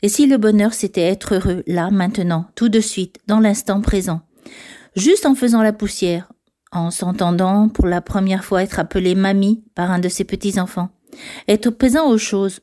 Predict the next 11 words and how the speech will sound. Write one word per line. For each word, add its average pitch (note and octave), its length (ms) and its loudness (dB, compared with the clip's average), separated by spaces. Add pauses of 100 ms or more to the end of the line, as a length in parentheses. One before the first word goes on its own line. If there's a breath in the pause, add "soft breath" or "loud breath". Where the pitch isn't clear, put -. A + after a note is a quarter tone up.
(100)
aux A3+ 140 2
gens, F#3 240 -2 (640 loud breath)
ouvert A#3 460 4
en G#3 120 4
grand G3 340 -2 (120)
à F#3+ 80 -2
tout B3 200 -6
ce A#3+ 140 -2
qui G#3 240 -6
est F3+ 80 -2
là. D#3+ 220 -4